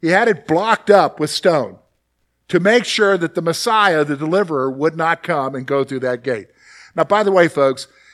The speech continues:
if God shows up and can split a mountain into a valley on that day,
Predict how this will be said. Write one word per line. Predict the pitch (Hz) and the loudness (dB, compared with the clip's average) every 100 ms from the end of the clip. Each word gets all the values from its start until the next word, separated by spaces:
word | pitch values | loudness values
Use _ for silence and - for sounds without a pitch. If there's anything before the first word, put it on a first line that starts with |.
| _ | _
if | 185 170 - | 0 0 2
God | 214 262 294 | 4 4 2
shows | - 240 208 180 | 2 2 4 4
up | 170 139 127 - _ _ _ _ _ _ _ _ _ _ _ _ _ _ _ _ | 4 2 0 -8 _ _ _ _ _ _ _ _ _ _ _ _ _ _ _ _
and | 175 147 | -4 -2
can | 165 | -4
split | - - 233 285 | -4 4 8 8
a | |
mountain | 233 226 226 - 143 | 8 6 4 2 -6
into | 160 151 165 | -6 0 2
a | 160 | 4
valley | 175 170 151 139 | 4 4 2 2
on | 143 147 | 0 2
that | 151 143 | 0 2
day, | 156 135 107 | 0 0 -2